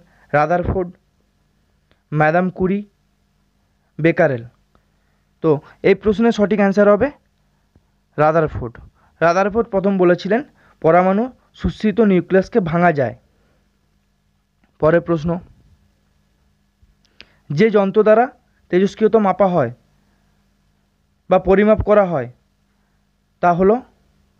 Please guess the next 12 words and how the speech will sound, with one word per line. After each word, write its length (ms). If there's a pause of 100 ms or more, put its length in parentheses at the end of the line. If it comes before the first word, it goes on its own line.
(600)
অপশন 320 (540)
সাইক্লোট্রন, 1200 (580)
সাইক্লোট্রন, 640 (1300)
নিউক্লিয়ার 520 (400)
রিঅ্যাক্টর, 540 (1400)
জিএম 500 (200)
কাউন্টার। 440 (840)
তো 80 (580)
প্রশ্নের 360
সঠিক 260
আনসার 280
হচ্ছে 200